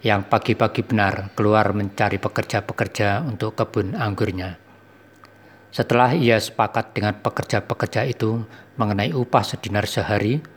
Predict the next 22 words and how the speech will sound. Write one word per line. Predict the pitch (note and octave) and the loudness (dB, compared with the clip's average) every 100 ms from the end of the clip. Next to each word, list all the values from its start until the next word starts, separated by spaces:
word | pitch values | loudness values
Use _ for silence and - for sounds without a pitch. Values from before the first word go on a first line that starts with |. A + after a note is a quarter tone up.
| - - - - - | -20 -20 -20 -20 -10
ia | - B2 A#2+ A#2+ | 2 6 6 6
menyuruh | A#2 A2+ G#2+ G2+ | 4 4 2 2
mereka | A2 G#2+ A2+ A2 | -2 0 2 2
ke | A2 | 0
kebun | - G#2 G#2 G2+ | 0 0 0 0
anggurnya. | A#2+ G#2 G#2+ F#2+ F2+ E2+ - - - - - - - - - - - - - | 0 0 0 0 -4 -6 -14 -20 -20 -20 -20 -20 -20 -20 -20 -20 -20 -20 -4
Kira-kira | - B2 B2 B2+ C3 C3 | 4 4 4 4 4 2
pukul | A2+ A#2 A2 | 0 2 2
sembilan | - G#2 G#2 G2+ | 2 0 0 0
pagi, | A#2 - G2+ F2+ - - - - - B2+ | 0 0 -4 -6 -12 -20 -20 -20 -2 4
ia | A#2+ A#2 | 6 6
keluar | A#2 A2 G#2+ | 4 4 2
pula | A#2 A2 A2+ | 2 4 4
dan | - G2+ - | 2 -2 -2
dilihatnya | G#2+ G#2 G#2 - G#2 G#2 G#2 - - - | -2 0 0 0 -2 -2 -4 -10 -10 -6
ada | A2 G#2+ | -2 2
lagi | G2+ - G#2+ | 0 0 -2
orang-orang | G#3+ A#2+ A2+ F3 A#2 A2 | 2 4 4 4 2 4
lain | A#2 A2+ B2 E3 | 4 4 2 0
menganggur | A#2+ C3 G#2+ - - | 0 2 0 -4 -4
di | G#2 | -4
pasar. | - G#2 - F#2+ F#2 | 0 0 2 0 -2